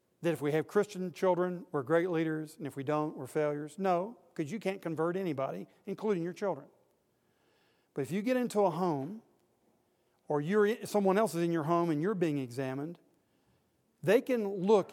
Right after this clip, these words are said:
at how you manage things. Look at here, it says they must manage their household well. And how do you manage a household?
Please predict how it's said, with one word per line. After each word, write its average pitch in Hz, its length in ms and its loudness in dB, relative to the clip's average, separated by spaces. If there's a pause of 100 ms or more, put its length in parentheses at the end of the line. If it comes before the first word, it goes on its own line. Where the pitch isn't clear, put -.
at 156 140 -2
how 185 240 2
you 185 240 -2
manage 185 460 -2
things. 131 360 -10
Look 175 220 0
at - 80 -8
here, 165 180 2
it 147 100 -6
says 156 240 0
they 160 100 0
must 156 240 -4
manage 160 680 -4 (180)
their 160 160 -2
household 139 680 0 (360)
well. 131 380 -4 (1400)
And 143 100 -6
how 220 200 4
do 226 80 0
you 220 100 0
manage 202 480 0
a 170 60 -2
household? 147 640 -8